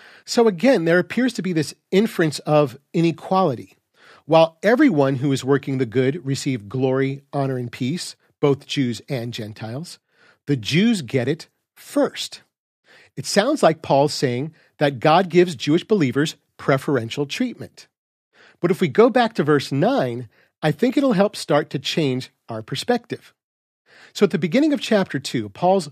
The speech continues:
laying into the believers for being judgmental toward each other, telling them in no uncertain terms that their own judgmentalism will result in their own judgment. Then in verses eight and nine, Paul says,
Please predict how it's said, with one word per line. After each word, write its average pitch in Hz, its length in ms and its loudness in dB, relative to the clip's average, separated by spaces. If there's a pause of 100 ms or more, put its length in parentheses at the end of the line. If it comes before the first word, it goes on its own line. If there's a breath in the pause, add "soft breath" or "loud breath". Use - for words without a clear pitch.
(180)
laying 208 420 2
into 185 260 2
the 143 140 2
believers - 560 -4 (240)
for 143 120 -4
being 156 280 0
judgmental 135 580 0
toward 117 240 -6
each 110 180 -12
other, - 300 -18 (360 soft breath)
telling 185 240 2
them 160 120 2
in 139 200 2
no 190 220 4
uncertain 165 480 -4
terms 117 420 -6 (260)
that 143 160 -2
their 139 220 0
own 202 240 4
judgmentalism 175 960 0 (240)
will 139 140 2
result 139 500 2 (100)
in 143 120 0
their 160 160 2
own 135 360 -4 (200)
judgment. 135 580 -2 (760 soft breath)
Then 156 120 2
in 214 120 2
verses 196 420 0 (120)
eight 147 180 -4
and 233 120 -2
nine, 170 340 2
Paul 185 360 2
says, - 480 -8